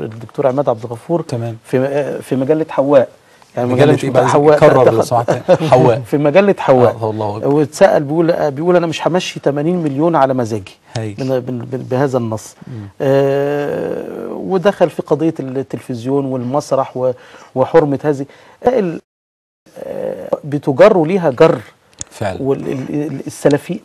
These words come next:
Speaker 1: مش هقول الإسلاميين، السلفيين والفنون والآداب وال-، والقضية دي.
Speaker 2: تمام.
Speaker 1: دي اللي شاغلة بال ال-، ال-، الإخواننا هناك في
Speaker 2: تمام.
Speaker 1: الجانب الآخر وتعبانين منها، ريحونا.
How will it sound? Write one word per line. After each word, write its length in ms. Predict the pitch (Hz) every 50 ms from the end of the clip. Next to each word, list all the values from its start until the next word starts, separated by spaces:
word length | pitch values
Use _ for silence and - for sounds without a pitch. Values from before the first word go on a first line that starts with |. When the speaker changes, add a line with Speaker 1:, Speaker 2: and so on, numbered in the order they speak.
| _ _ 147
Speaker 1:
مش 200 | 143 - - -
هقول 180 | 180 185 180
الإسلاميين، 680 | 180 170 170 - - - 147 139 147 151 165 175 165 143 - _ _ _ _ _ -
السلفيين 580 | 143 - - - 143 139 - 175 175 196 196 175
والفنون 580 | 165 156 139 - - 156 151 165 170 165 156
والآداب 560 | 143 139 - - - 135 123 156 165 156 131
وال-، 220 | 131 135 123 - -
والقضية 520 | 95 92 90 - - 135 120 147 143 131
دي. 100 | 117 110
Speaker 2:
تمام. 240 | 117 113 104 98 90 - - - - - -
Speaker 1:
دي 140 | 151 143 233
اللي 120 | 269 269 -
شاغلة 280 | - 277 247 233 233
بال 200 | 202 226 247 240
ال-، 180 | 220 202 196 190
ال-، 960 | 202 - 180 170 175 180 180 - - - - - - - - - - - -
الإخواننا 480 | 180 - - - - 196 208 214 202 180 147
هناك 180 | 175 180 190
في 60 | - -
Speaker 2:
تمام. 120 | - 160
Speaker 1:
الجانب 260 | - - - 202 175 165
الآخر 360 | 170 - 180 - - 170 170 - - - - - _
وتعبانين 540 | 156 151 185 170 170 160 175 185 208 202 185
منها، 260 | 185 180 156 156 160
ريحونا. 500 | 156 175 190 196 196 - 233 220 202 165